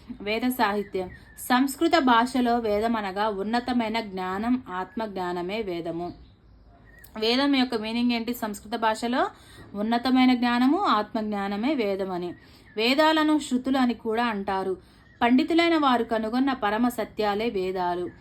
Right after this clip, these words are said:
భారతీయ యోగాకు వేదాలే ఆధారాలు. భారతీయ యోగాకు ఏంటి ఆధారాలు?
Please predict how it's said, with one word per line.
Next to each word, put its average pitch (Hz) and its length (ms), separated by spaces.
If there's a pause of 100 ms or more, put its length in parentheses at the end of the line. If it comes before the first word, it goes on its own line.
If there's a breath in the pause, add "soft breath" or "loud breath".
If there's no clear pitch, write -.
(300 loud breath)
భారతీయ 240 640
యోగాకు 254 480
వేదాలే 226 520
ఆధారాలు. 190 760 (360 loud breath)
భారతీయ 247 580
యోగాకు 269 440
ఏంటి 254 420
ఆధారాలు? 254 800